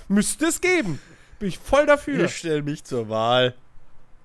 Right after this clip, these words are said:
Speaker 2: Guck ich in Brüssel, zock den ganzen Tag. So schön im Parlament mit der, mit der,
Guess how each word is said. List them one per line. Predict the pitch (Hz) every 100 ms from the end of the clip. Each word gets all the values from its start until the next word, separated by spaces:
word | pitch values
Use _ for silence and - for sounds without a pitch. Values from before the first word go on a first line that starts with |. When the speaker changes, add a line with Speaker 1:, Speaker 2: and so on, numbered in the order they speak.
| - -
Speaker 2:
Guck | - 151
ich |
in | 151
Brüssel, | 139 214 151 160 147
zock | - 147
den | 156 127
ganzen | 143 - 127
Tag. | 139 135 - - - - - - - - - - -
So | 135
schön | 123 147 147
im | 147
Parlament | 147 143 135 139 147
mit | 131
der, | 120 117
mit | 123 123
der, | 120 113 113 113 107